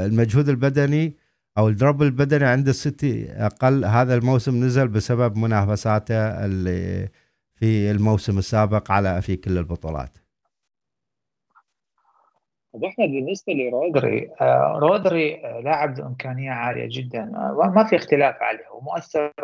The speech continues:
Speaker 2: جدا في، آه، في تشكيلة السيتي وتشكيلة بيب غوارديولا. ول-، و-، ولربما ممكن نقول تأثيره يصل إلى تأثير، آه، دي بروين، فالأقل بشوي، ولكن تأثيره جدا عالي في السيتي. تخيل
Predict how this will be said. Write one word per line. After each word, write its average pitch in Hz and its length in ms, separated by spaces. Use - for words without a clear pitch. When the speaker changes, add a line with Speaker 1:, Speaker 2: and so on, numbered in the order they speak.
Speaker 2:
جدا 143 420
في، 127 360
آه، 117 440
في 131 100
تشكيلة 127 560
السيتي 117 580
وتشكيلة 131 520
بيب 135 240
غوارديولا. 123 640
ول-، 143 220
و-، 165 400
ولربما 165 560
ممكن 156 320
نقول 170 380
تأثيره 156 520
يصل 151 280
إلى 143 420
تأثير، 147 520
آه، 127 580
دي 127 160
بروين، 117 540
فالأقل 170 420
بشوي، 117 500
ولكن 139 380
تأثيره 147 380
جدا 135 340
عالي 120 300
في - 100
السيتي. 127 400
تخيل 165 560